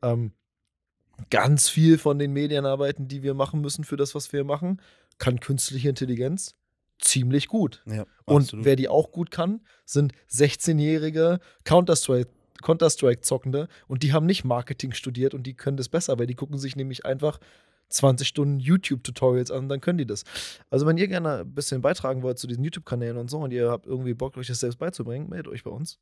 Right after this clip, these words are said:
Speaker 1: Wir
Speaker 2: Ja.
Speaker 1: sind da, äh,
Speaker 2: Definitiv.
Speaker 1: wir helfen da immer sehr gerne. Aber wenn dann jemand zu mir kommt und sagt, "Ja, ich bin Videograf und ich hab hier irgendwie dies", und ich so, "Wie viele Videos schaffst du in der Stunde?" Zu wenig.
Speaker 2: Ja.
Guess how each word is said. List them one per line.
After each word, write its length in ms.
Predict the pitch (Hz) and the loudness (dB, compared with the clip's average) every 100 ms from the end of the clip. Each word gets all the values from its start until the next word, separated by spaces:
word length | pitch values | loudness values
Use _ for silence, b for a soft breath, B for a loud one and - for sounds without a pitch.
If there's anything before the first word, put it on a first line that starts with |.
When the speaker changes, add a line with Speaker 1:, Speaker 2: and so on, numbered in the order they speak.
| _ | _
Speaker 1:
Wir 120 | 127 | -2
Speaker 2:
Ja. 120 | 135 | 0
Speaker 1:
sind 200 | 123 131 | -2 -4
da, 160 | 127 117 | -4 -4
äh, 280 | 123 120 120 | -6 -8 -10
Speaker 2:
Definitiv. 460 | 110 113 117 113 135 | -12 -10 -8 -2 4
Speaker 1:
wir 60 | |
helfen 260 | 131 151 151 | 6 6 2
da 60 | 143 | -4
immer 220 | 143 139 | -6 -2
sehr 180 | 135 131 | 0 2
gerne. 280 | 151 147 | 2 0
Aber 220 | 127 127 127 | -2 -2 0
wenn 80 | |
dann 100 | 139 | 0
jemand 240 | 139 143 135 | 0 0 -2
zu 80 | 135 | 0
mir 140 | 135 | 4
kommt 200 | 160 160 | 6 6
und 80 | 139 | 4
sagt, 240 | 135 131 - - | 2 0 -6 2
"Ja, 140 | 143 | 6
ich 100 | 151 | 6
bin 160 | - 127 | 2 -4
Videograf 580 | 135 131 120 147 156 - | 2 2 8 10 8 6
und 100 | 123 | -6
ich 100 | 147 | -6
hab 120 | - | -4
hier 80 | 139 | -4
irgendwie 260 | 139 131 | -4 -4
dies", 160 | 127 151 | -2 -2
und 80 | 139 | -2
ich 100 | 127 | -2
so, 180 | 127 - _ _ _ _ _ _ _ _ - | -4 -6 _ _ _ _ _ _ _ _ 0
"Wie 120 | 143 | 2
viele 160 | 139 139 | 4 4
Videos 260 | 139 135 - | 2 2 2
schaffst 220 | 127 - | -2 -2
du 40 | |
in 40 | 123 | -6
der 80 | |
Stunde?" 340 | 110 131 123 113 _ _ _ _ _ _ - | -6 -6 -8 -12 _ _ _ _ _ _ -6
Zu 140 | 127 | -2
wenig. 380 | 139 123 - _ _ _ _ | -2 -4 -8 _ _ _ _
Speaker 2:
Ja. 220 | 117 110 | -10 -10